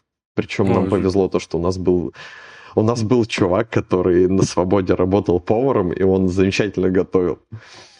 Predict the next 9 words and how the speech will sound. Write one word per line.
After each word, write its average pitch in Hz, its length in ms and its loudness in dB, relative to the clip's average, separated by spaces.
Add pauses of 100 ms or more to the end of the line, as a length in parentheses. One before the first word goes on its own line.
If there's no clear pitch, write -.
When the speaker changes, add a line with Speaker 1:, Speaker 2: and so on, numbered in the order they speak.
(1200)
Speaker 2:
Мгм. 107 500 -4 (800)
О, 104 280 0 (320)
поле-, 110 220 2
полезный, 107 420 0
полезный, 101 920 -2
э, 90 40 -12 (120)
персонаж. 101 520 -6 (1300)
Speaker 1:
Да. 107 520 2
Speaker 2:
А, 104 120 -8